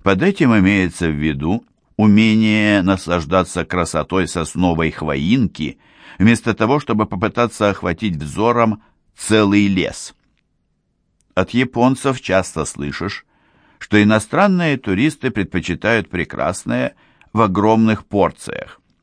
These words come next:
Красоты одной капли росы им недостаточно. Нужны галереи картин, уставленные скульптурой дворцы. Японцы –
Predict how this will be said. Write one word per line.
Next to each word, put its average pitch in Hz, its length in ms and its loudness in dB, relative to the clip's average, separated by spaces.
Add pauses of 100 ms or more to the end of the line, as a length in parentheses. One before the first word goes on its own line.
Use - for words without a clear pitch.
(440)
Красоты 117 640 0
одной 139 460 0
капли 113 440 -2
росы 98 680 -2 (760)
им 98 360 4
недостаточно. 78 1040 -2 (540)
Нужны 143 380 4
галереи 139 760 2
картин, 120 600 0
уставленные 98 1120 0
скульптурой 101 880 0
дворцы. 85 720 0 (960)
Японцы – 101 880 -2